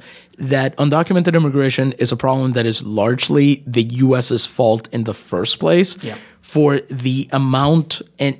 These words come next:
Speaker 1: the depth and breadth of destabilization efforts across all of Latin America. Like, right now, as we're recording, um, I think we're only a day away from that picture of cops in Honduras protecting a Little Caesars,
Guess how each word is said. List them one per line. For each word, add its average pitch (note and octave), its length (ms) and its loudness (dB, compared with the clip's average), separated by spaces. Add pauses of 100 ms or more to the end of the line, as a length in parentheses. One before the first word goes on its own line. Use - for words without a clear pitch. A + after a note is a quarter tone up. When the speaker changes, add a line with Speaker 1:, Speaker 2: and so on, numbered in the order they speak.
Speaker 1:
the D3 260 2
depth D3 500 -2
and D3 160 -2
breadth B2 520 -2
of B2+ 120 -4
destabilization B2 1000 -2
efforts F#2+ 400 -6
across B2 380 -2
all C3+ 240 2
of B2 80 -4
Latin A#2 280 -4
America. A#2+ 420 -2 (380)
Like, C#3+ 180 0
right C#3+ 260 -2
now, F#3 300 0
as D3 220 -2
we're D3 180 2
recording, C3 760 0 (560)
um, B2 500 -4 (160)
I C3 100 -2
think D#3 280 0
we're C#3+ 200 0
only D#3+ 360 2
a C#3+ 60 2
day B2 240 0
away C#3+ 380 2
from C3+ 260 -2
that B2 220 -2
picture C#3+ 300 0
of C3 260 -2
cops B2+ 300 -2
in C3 120 -2
Honduras B2 680 0
protecting B2 480 -4
a - 20 -6
Little A#2 240 -2
Caesars, D3 720 0